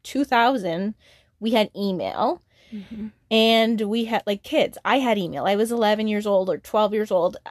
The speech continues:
Speaker 1: I had email. We had M S N, which was basically texting, in case the younger
Speaker 2: I know,
Speaker 1: viewers
Speaker 2: I'm like,
Speaker 1: don't
Speaker 2: "How
Speaker 1: know what
Speaker 2: do you
Speaker 1: it
Speaker 2: even ex-,"
Speaker 1: is.
Speaker 2: it's like a
Speaker 1: I'll
Speaker 2: chat.
Speaker 1: explain it. It was the way you could talk. It was like texting your friends, except it was,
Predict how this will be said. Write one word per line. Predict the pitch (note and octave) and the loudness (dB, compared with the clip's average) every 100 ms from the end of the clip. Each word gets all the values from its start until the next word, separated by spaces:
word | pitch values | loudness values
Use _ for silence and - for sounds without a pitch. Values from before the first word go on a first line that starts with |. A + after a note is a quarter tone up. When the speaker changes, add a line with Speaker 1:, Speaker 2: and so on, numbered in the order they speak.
| - | -4
Speaker 1:
I | A#3 | 0
had | A3+ G3+ | 0 2
email. | G3 F3+ F3 F#3+ G#3+ | 0 0 0 0 0
We | G#3+ | 2
had | G3 - | 2 2
M | G3+ | 0
S | G3+ A3 F3+ | 0 -2 -2
N, | D#3 F#3+ A3 | -2 -2 -2
which | F#3+ G3+ | -4 -4
was | F3+ G3+ - _ _ _ _ _ _ _ - G3 | -4 -4 -16 _ _ _ _ _ _ _ -6 2
basically | G#3+ G#3+ A#3+ G3+ | 2 2 -2 -2
texting, | - G#3+ G3+ - F3 E3 F#3 A#3+ - | -2 -2 -2 -6 -10 -6 -2 -4 -2
in | G#3 | -4
case | - G#3+ - | -2 -4 -4
the | - F#3 | -10 -4
younger | G#3+ A3 A3 | 0 2 2
Speaker 2:
I | G#3+ A3+ | 2 2
know, | A3+ | 4
Speaker 1:
viewers | A#3+ | 2
Speaker 2:
I'm | A#3 | 4
like, | A#3 | 4
Speaker 1:
don't | G#3 | 4
Speaker 2:
"How | F#3 | 2
Speaker 1:
know | F#3 | 2
what | |
Speaker 2:
do | E3 | 2
you | E3+ | 2
Speaker 1:
it | |
Speaker 2:
even | G3 | 4
ex-," | F#3+ D#3+ | 4 2
Speaker 1:
is. | |
Speaker 2:
it's | G3+ | 0
like | C4+ | 2
a | A3 | 4
Speaker 1:
I'll | A3 | 4
Speaker 2:
chat. | F#4 - A#3+ A#3 | 4 4 4 4
Speaker 1:
explain | B3+ A#3 | 4 4
it. | G3+ - | 2 2
It | C#4 | 0
was | C#4 | 0
the | B3+ | 2
way | A#3 | 2
you | C#4+ | 4
could | F4+ | 0
talk. | - D4 A3+ | 2 2 2
It | B3 | 0
was | C#4 | 2
like | B3+ - | 0 2
texting | B3 A3+ - D#4 | -2 -2 -4 -2
your | D4+ | -2
friends, | - A3 C#4+ | 0 0 0
except | B3+ - A#3+ A#3 | -4 -2 -2 0
it | G3 | 0
was, | G#3+ - | -2 -2